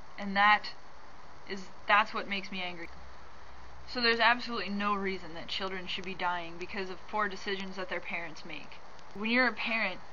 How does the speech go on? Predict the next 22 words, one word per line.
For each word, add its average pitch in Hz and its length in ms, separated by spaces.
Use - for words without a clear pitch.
your 214 180
responsibility 202 1000
to - 100
your 196 100
child 185 560
is - 200
to - 100
keep - 320
them 185 240
one 190 120
hundred 185 260
percent 180 340
protected 185 560
from 190 180
all 185 160
the 190 100
things 185 340
that 175 180
could - 120
possibly 180 680
endanger 202 600
them, 175 340